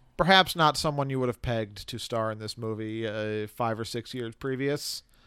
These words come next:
uh, had a bit of a, bit of a different vibe about him. That then went through something of a, uh, something of a resurgence,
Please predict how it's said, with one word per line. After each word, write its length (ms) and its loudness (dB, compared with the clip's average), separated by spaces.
uh, 240 -2
had 180 -2
a 40 -2
bit 180 4
of 140 2
a, 80 0
bit 180 2
of 80 2
a 60 4
different 340 0
vibe 240 4
about 280 -2
him. 180 -10
That 140 -4
then 200 -2
went 200 -6
through 240 -2
something 540 -2
of 200 -4
a, 600 2
uh, 40 2
something 380 -2
of 120 2
a 260 4
resurgence, 960 -4